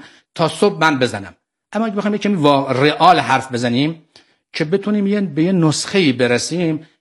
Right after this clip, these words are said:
یکم واقعی‌تر حرف بزنیم، واقعیش اینه اگر ما تدبیر درست بکنیم، بی خود حساسیت حد اکثری به خرج ندیم، جامعه را حساس نکنیم،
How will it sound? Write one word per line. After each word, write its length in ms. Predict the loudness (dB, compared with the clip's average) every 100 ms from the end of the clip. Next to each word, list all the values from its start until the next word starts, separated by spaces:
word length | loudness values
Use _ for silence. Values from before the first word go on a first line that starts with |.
| -4
یکم 280 | -2 0 2
واقعی‌تر 520 | 2 0 -4 -4 -4
حرف 280 | -2 -4 -4
بزنیم، 340 | -4 -2 -4 -8 _ _ -4
واقعیش 600 | 0 0 0 0 0 0
اینه 280 | 0 0 -4 _ _ _ _ _ _ _ _ -6 -2
اگر 360 | 0 2 2
ما 800 | 0 0 0 2 2 0 -4 _ _ _ _ _ _ _ _ -20 -20 -20 _
تدبیر 800 | -12 -6 -6 -6 -10 -6 -4 -4
درست 480 | -6 -8 -8 -10 -10
بکنیم، 300 | -14 -18 -20 _ _ -16
بی 360 | -10 -6 -6
خود 440 | -8 -6 -4 -4 -8 _ _ _
حساسیت 800 | -8 -6 -4 -4 -4 -4 -6 -6
حد 280 | -8 -8 -8
اکثری 440 | -8 -10 -10 -8
به 100 | -10
خرج 320 | -10 -10 -6 -2
ندیم، 340 | -2 -2 -10 _ _ _ _ _ _ _ _ -10
جامعه 460 | -4 -2 -2 -4 -6
را 140 | -6 -8
حساس 540 | -10 -4 -4 -4 -6
نکنیم، 480 | -6 -6 -8 -10